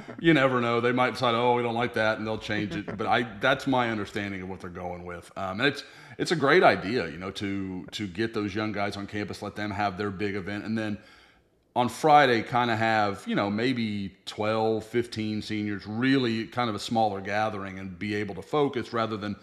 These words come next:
Speaker 2: we've got fifty kids here and, you know, the twenty twenty, twenty twenty-five and twenty twenty-six kids feel like they're not getting the attention because the coaches know, "Hey, you're, you're not in, you're not gonna make a decision anytime soon." And the twenty-four guys get to, you know, they have to share their attention.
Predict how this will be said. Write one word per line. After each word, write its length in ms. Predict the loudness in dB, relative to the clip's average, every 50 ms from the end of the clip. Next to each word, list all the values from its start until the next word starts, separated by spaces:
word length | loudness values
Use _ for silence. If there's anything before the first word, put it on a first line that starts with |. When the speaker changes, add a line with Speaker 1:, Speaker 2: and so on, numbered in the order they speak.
| -16 -20 -20 -20 -16 _
Speaker 2:
we've 140 | -6 2 4
got 160 | 6 4 4
fifty 380 | 4 2 0 2 2 0 -2 -2
kids 360 | 0 0 0 0 0 0 0
here 440 | 0 2 2 2 2 2 0 -2 -6 -10 -18 -20 _ _ _ _ _
and, 560 | 0 2 2 2 2 2 2 2 0 0 -2 -4 -2
you 140 | 0 2 2
know, 220 | 2 2 0 0
the 120 | 0 -2
twenty 300 | -4 0 2 4 4 4
twenty, 260 | 4 2 0 0 -2 -2 -4 -10 -4
twenty 180 | 0 0 0
twenty-five 520 | 2 2 -2 -2 0 2 4 4 4 4 2
and 80 | -2
twenty 160 | -4 -4 -4 -4
twenty-six 400 | -4 -4 -2 -2 -2 -2 -2 -2
kids 260 | -2 -2 -2 -2 -4
feel 200 | -4 -2 0 0
like 180 | 0 0 0
they're 100 | 0 0
not 220 | 2 2 0 0 -2
getting 220 | -4 -4 -2 -4
the 100 | -4 -6
attention 480 | -8 -4 -2 -2 -2 0 -2 -2 -2 -2
because 320 | -4 -4 -4 -6 -6 -6
the 80 | -8 -10
coaches 460 | -8 -6 -4 -4 -4 -6 -8 -6 -4
know, 280 | -4 -2 -2 -2 -4 -6 -8 -16 _ _ _
"Hey, 120 | 0 0
you're, 320 | 0 0 0 0 -2 -2 -4 -8 -6
you're 140 | -4 -2
not 480 | 0 2 2 2 0 -2 -6 -12 -20 -20 _ -10
in, 220 | -8 -8 -8 -6
you're 140 | -4 -2 0
not 100 | 0 0
gonna 140 | 0 -2 -2
make 180 | -2 -2 -2 -4
a 20 |
decision 460 | -6 -8 -6 -6 -6 -4 -4 -6 -6
anytime 360 | -6 -8 -8 -8 -8 -8 -10
soon." 420 | -12 -12 -12 -10 -10 -10 -12 -14 -16 -18 _ -20 -20 -20 _ _ _ _ -4
And 380 | -2 0 2 2 0 0 -2
the 60 | -4 -4
twenty-four 540 | -2 0 0 0 0 0 0 2 2 2
guys 340 | 2 2 2 2 0 -2 -4
get 160 | -6 -6 -6
to, 180 | -4 -6 -6 -4
you 100 | -2 -2
know, 240 | 0 0 -2 -4 -2
they 100 | -2 0
have 120 | 0 0 -2
to 80 | -4
share 360 | -8 -4 -2 0 2 2 0
their 180 | 0 -2 -4 -4
attention. 440 | -4 -4 -6 -6 -6 -8 -10 -10